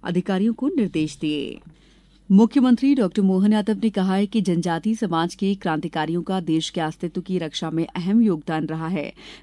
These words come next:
क्रांतिकारी टंटिया मामा की स्मृति में इंदौर संभाग में विश्वविद्यालय की स्थापना की गई है। जनजातीय समाज का गौरवशाली इतिहास रहा है,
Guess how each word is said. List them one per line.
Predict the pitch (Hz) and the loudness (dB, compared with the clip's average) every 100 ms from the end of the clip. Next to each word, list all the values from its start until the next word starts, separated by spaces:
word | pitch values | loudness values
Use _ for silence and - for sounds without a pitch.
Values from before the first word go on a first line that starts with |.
| - | 2
क्रांतिकारी | 208 208 233 214 214 226 | 4 4 2 0 0 0
टंटिया | 202 170 190 180 | 0 0 0 0
मामा | 165 165 175 | 0 -2 -4
की | 185 | -6
स्मृति | 208 160 - | -6 -6 -4
में | 165 | -2
इंदौर | 185 175 160 165 | 0 0 -2 -4
संभाग | 180 165 175 147 151 | -4 -6 -4 -4 -4
में | 185 | -4
विश्वविद्यालय | 160 - 156 156 160 160 | -4 -8 -10 -6 -6 -6
की | 165 180 | -6 -8
स्थापना | - 165 147 160 | -6 -8 -6 -8
की | - 156 | -6 -6
गई | 160 160 | -4 -4
है। | 180 302 - - - | -4 -4 -8 -20 0
जनजातीय | 208 202 202 196 247 | 4 6 4 2 -2
समाज | 294 208 180 175 | -2 -2 0 -2
का | - 185 | -4 -4
गौरवशाली | 165 165 196 - 196 202 | -2 -2 -2 -2 -2 -2
इतिहास | 185 170 160 156 | -2 -4 -6 -6
रहा | 160 160 | -8 -8
है, | 165 - | -6 -8